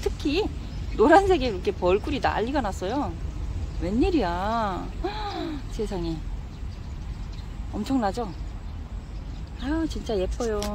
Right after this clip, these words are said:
요거는, 요거는 그렇게 되면 씨앗 좀 받아야 되겠어요.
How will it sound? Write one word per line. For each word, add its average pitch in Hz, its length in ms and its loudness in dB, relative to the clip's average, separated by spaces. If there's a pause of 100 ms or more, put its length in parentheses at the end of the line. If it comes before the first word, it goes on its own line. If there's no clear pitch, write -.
(120)
요거는, 202 380 2 (760)
요거는 214 400 0 (520)
그렇게 - 240 -2
되면 208 180 4
씨앗 330 340 6
좀 220 200 0
받아야 190 360 2
되겠어요. 113 600 -2